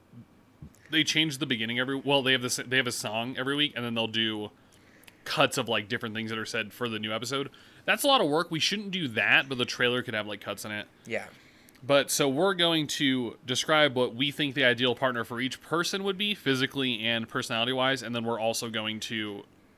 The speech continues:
Speaker 1: give what we actually want in a person.
Speaker 2: Yeah.
Speaker 1: So I want you to pick me first.
Speaker 2: Oh, God. <laughs> So,
Speaker 1: I mean,
Speaker 2: this
Speaker 1: I
Speaker 2: is,
Speaker 1: can, I can go first if you need time
Speaker 2: this
Speaker 1: to
Speaker 2: is gonna
Speaker 1: think.
Speaker 2: sound really bad because it's kind of, um,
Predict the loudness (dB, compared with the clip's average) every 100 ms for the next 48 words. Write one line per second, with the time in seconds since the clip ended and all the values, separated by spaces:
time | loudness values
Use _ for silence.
0 | _ _ _ -16 -2 0 0 -2 -2 0
1 | 2 2 0 -4 -8 -14 -8 -6 -6 -6
2 | -8 -8 -8 -10 -12 -14 -8 -6 -6 -10
3 | -4 0 0 0 0 2 0 0 -4 -4
4 | -6 -10 -14 -14 -4 0 2 0 -2 -2
5 | 0 0 -2 -2 8 12 12 12 10 10
6 | 8 2 -6 _ -20 -20 -8 -8 -6 -6
7 | 4 8 10 10 8 6 4 -6 -20 -20
8 | -20 -20 -20 -20 -20 -2 4 8 8 6
9 | 4 4 4 4 2 2 2 4 6 4
10 | 6 6 6 6 4 4 2 2 4 4
11 | 4 2 -2 -2 -2 -2 -6 -2 -2 -4
12 | -8 -4 -4 -4 -4 0 2 0 -2 -8